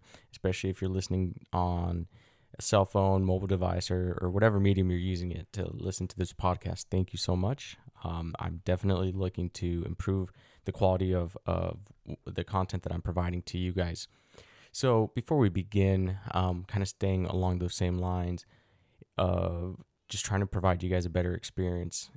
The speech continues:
as I share, share my story and as I start to bring people on,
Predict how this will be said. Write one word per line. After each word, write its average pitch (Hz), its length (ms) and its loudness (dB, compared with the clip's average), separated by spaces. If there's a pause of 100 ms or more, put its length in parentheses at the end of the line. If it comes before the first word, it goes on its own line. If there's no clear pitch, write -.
(100)
as 90 260 -4
I 87 120 -2
share, - 420 -4
share 95 220 2
my 90 220 2
story 90 600 -2
and 87 640 -4
as 87 160 -2
I 87 40 0
start 85 260 -4
to - 60 -14
bring 90 200 -2
people 90 300 -4
on, 87 220 -2